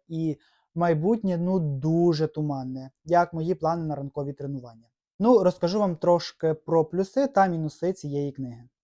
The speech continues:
Головні персонажі. Вайолет. Вона стала міцнішою. Не накачалася, але психічно точна. Вона розвивається, ламається, але все ж таки встає.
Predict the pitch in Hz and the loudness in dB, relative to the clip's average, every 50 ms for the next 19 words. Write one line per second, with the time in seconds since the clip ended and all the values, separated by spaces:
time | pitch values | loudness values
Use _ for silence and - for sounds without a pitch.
0 | _ _ - 180 196 190 180 175 175 175 180 190 - - 175 170 160 - - - | _ _ -2 2 4 4 4 4 2 2 0 -2 0 2 2 2 2 -2 -6 -4
1 | 160 151 139 127 123 110 113 117 - _ _ _ _ _ _ _ _ 151 156 170 | -4 -4 -4 -6 -8 -12 -16 -20 -20 _ _ _ _ _ _ _ _ -2 2 2
2 | 156 143 127 120 117 _ _ _ _ _ _ _ 147 156 165 170 190 220 220 - | 2 2 0 -6 -10 _ _ _ _ _ _ _ -4 -4 0 2 0 0 0 0
3 | - 180 175 170 160 160 170 160 - - 156 139 123 - - - 120 113 113 127 | 0 0 2 2 0 -2 -4 -6 -6 -8 -8 -8 -8 -10 -12 -14 -16 -20 -20 _
4 | _ _ _ _ _ _ _ _ _ 180 190 196 202 208 202 208 202 - - 269 | _ _ _ _ _ _ _ _ _ -2 0 2 0 0 0 0 0 2 2 2
5 | 302 285 202 185 - - 160 - _ - 156 151 151 156 165 185 196 180 - - | 4 4 0 0 0 -6 -6 -6 _ -4 -2 0 2 2 2 2 0 0 -4 -10
6 | 185 165 - - 160 160 151 - - 170 165 160 - _ _ _ 151 139 127 - | -10 -10 -8 -8 -10 -8 -8 -8 -8 -8 -8 -8 -10 _ _ _ -4 -4 -4 -8
7 | - - 120 113 - _ _ _ _ _ _ - 160 175 190 185 165 165 196 196 | -14 -16 -16 -20 -20 _ _ _ _ _ _ -2 0 2 2 2 2 2 0 0
8 | 180 175 170 151 151 156 160 165 175 170 165 - - 180 175 170 160 - _ 151 | 0 -2 -2 0 2 0 2 0 -2 -2 -6 -6 -4 -2 -2 -2 -4 -6 _ -2
9 | 160 170 170 165 165 160 160 160 170 180 175 - - - 190 180 - 160 151 147 | -2 0 0 0 0 0 0 0 -2 -2 -4 -6 -8 -6 -6 -4 -4 -4 -6 -6
10 | 147 - - - 156 165 - - - 143 _ - 143 135 - - _ 147 135 120 | -6 -8 -6 -6 -6 -6 -6 -12 -16 -14 _ -10 -10 -10 -10 -14 _ -10 -10 -10
11 | 117 113 | -12 -18